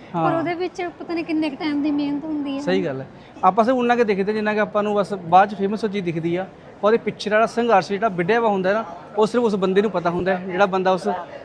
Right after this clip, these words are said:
Speaker 2: ਸੰਘਰਸ਼ ਨੂੰ ਚਲਾ ਰਿਹਾ ਹੁੰਦਾ ਹੈ। ਹੁਣ ਟਾਈਮ ਮਿੱਤਰੋ ਦੋ ਵੱਜ ਕੇ ਵੀਹ ਮਿੰਟ ਹੋ ਗਏ, ਆਪਾਂ ਨੂੰ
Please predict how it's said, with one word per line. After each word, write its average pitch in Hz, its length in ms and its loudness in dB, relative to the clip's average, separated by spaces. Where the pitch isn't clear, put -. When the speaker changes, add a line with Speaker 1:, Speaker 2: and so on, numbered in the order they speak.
Speaker 2:
ਸੰਘਰਸ਼ 208 420 2
ਨੂੰ 202 140 -2
ਚਲਾ 180 280 4
ਰਿਹਾ 156 180 -4
ਹੁੰਦਾ 139 240 -10
ਹੈ। 120 60 -14
ਹੁਣ 214 180 0
ਟਾਈਮ 226 200 6
ਮਿੱਤਰੋ 226 220 2
ਦੋ 202 120 4
ਵੱਜ 196 160 2
ਕੇ 208 120 -2
ਵੀਹ 190 180 -2
ਮਿੰਟ 226 180 -4
ਹੋ 185 100 -2
ਗਏ, 175 80 0
ਆਪਾਂ 185 220 -2
ਨੂੰ 190 220 -4